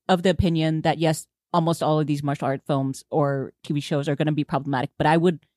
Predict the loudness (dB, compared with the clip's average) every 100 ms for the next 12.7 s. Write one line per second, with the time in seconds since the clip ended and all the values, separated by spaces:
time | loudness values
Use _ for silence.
0 | _ -8 0 2 2 -2 -2 -2 -2 -2
1 | -2 -4 -4 -2 -2 -2 -4 -4 -4 -6
2 | _ _ _ _ _ _ _ -6 -2 -2
3 | -4 _ -8 0 2 2 2 2 -2 0
4 | 2 4 2 0 -4 -8 -6 2 6 6
5 | 4 -2 -4 -6 -8 -12 -14 -6 4 6
6 | 6 4 2 -2 -14 _ 4 8 8 8
7 | 6 6 4 2 2 6 8 8 6 0
8 | _ _ _ 0 4 4 4 0 0 -8
9 | -2 4 6 8 8 8 6 4 2 4
10 | 6 6 2 -4 -8 _ _ _ 2 6
11 | 6 6 4 4 6 4 2 2 2 4
12 | 2 4 2 0 0 -2